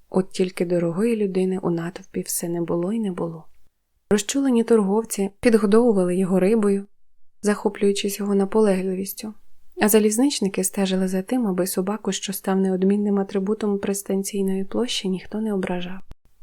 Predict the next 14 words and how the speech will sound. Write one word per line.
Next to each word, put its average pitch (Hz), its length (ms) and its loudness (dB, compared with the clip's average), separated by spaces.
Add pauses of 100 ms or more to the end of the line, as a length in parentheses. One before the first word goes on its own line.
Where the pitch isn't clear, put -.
(200)
Осиротілий 220 680 4
пес 202 460 -2
знехотя 190 580 12
повертався - 640 4
додому, 175 520 -4 (380)
даремно 226 480 4
сподіваючись, 196 800 -2
що - 320 0
раптом 202 400 0
застане 180 480 -2
свого 180 340 -2
господаря 190 640 -4
у 180 80 -4
дворі. 170 420 -8